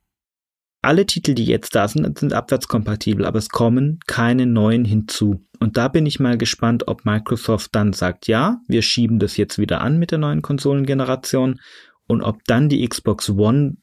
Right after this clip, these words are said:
auch eventuell davon wieder profitiert oder nicht. Gehen wir mal auf die P S fünf vielleicht in dem Bereich, hast du ja auch schon erwähnt oder habt ihr erwähnt, wir haben neunundneunzigprozentige Abwärtskompatibilität zu P S vier, schön,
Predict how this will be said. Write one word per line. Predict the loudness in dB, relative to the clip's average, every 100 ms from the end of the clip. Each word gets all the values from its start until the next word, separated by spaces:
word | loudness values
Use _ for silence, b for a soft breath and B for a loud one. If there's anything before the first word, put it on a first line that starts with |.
| -4
auch | -2 -2 -2
eventuell | -2 -2 -2 -2
davon | -2 -4 -2 -2
wieder | -2 -6
profitiert | -4 -6 -4 -2 0 0 0
oder | -2
nicht. | 0 0 -2 -8 B B _ _ _ _ _ _ _ b b b _ _ 0
Gehen | 2
wir | 4
mal | 2
auf | 0
die | -2
P | 0 -2
S | 0
fünf | 0 0
vielleicht | 0 0 0 -2
in | 0
dem | 0 0
Bereich, | 0 0 0 0
hast | -2 -2 -2
du |
ja | 0
auch | -2
schon | -2 -4
erwähnt | -4 -2 0 0 0
oder | -2 -4
habt | -2
ihr | -2
erwähnt, | 0 2 0 -2 B B B B -4
wir | 0
haben | 4
neunundneunzigprozentige | 4 4 4 4 2 -2 -4 -4 -2 0 0 0 0 0
Abwärtskompatibilität | 0 -2 -4 -2 -2 0 0 0 0 -2 -2
zu | -4
P | -2
S | -2 -4
vier, | -2 0 0 -2 _ _ -10
schön, | 0 2 4 0